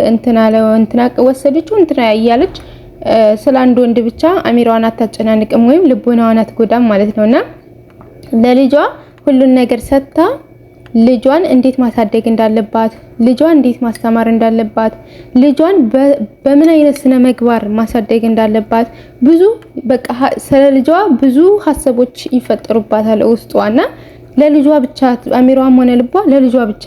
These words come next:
ይሆናል ማለት ነው። እና እንደዛ አይነት ሴት እንድትሆኝ ነው የምፈልገው እኔ። ምክንያቱም አብርሽ ወንድ ቢሄድ ወንድ ይመጣል።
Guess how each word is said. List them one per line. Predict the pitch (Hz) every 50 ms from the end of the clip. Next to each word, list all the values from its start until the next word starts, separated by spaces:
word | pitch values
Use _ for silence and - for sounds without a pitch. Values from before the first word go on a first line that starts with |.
| 240
ይሆናል | 208 220 220 214 202 208 220 240
ማለት | 247 220 202 202 208 202 -
ነው። | 208 202 202
እና | 208 226 285 427 523 - - - - - - - - -
እንደዛ | - 240 233 262 254 226 240 233
አይነት | 214 220 240 240 233 233 -
ሴት | - - 233 233 220 - - -
እንድትሆኝ | 208 226 220 214 - - - 233 226 220
ነው | 214 214 214 214
የምፈልገው | 214 214 208 - 220 208 214 208 202 - 208 208
እኔ። | 208 214 233 285
ምክንያቱም | 302 277 247 - 240 226 220 220 214 - 330 427 - - - - - - - - - - -
አብርሽ | - 254 262 240 254 269 349 403 - - - - - - -
ወንድ | 262 269 277 269 277
ቢሄድ | 247 269 302 349 392
ወንድ | 403 392 339 311
ይመጣል። | 294 269 254 240 - - - 214 202